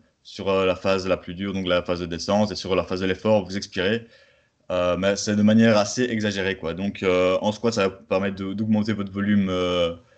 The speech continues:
dans le ventre et donc d'être un peu plus gros, on va dire, et d'être plus stable. Euh, et des bons co-, une bonne composante à ça aussi, ça va être d'avoir des très bons obliques. Et donc, en calisthenics, on a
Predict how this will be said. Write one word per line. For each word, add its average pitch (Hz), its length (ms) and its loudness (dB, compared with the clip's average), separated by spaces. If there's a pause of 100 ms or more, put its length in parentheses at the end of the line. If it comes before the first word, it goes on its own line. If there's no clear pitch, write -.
(280)
dans 98 240 0
le 92 300 -4
ventre 110 420 4
et 98 60 -2
donc 95 200 -6
d'être 92 260 -8
un 92 40 -6
peu 95 160 -6
plus - 140 -14
gros, 107 360 -2
on 101 80 2
va 95 100 2
dire, 107 400 -2 (360)
et 92 80 -6
d'être 92 180 -4
plus - 120 -12
stable. 107 480 2 (500)
Euh, 85 840 -2 (180)
et 104 460 4
des 95 300 -2
bons 120 180 4
co-, 117 160 -2
une 110 120 4
bonne 117 140 4
composante 107 380 0
à 98 80 4
ça 104 240 2
aussi, 104 260 -2
ça 107 120 0
va 95 80 2
être - 200 -4
d'avoir 95 220 0
des 90 80 2
très - 160 -6
bons 104 220 0
obliques. 101 480 -4 (440)
Et 90 120 -6
donc, 101 180 -4
en 101 80 0
calisthenics, 110 560 4
on 104 80 0
a - 220 -4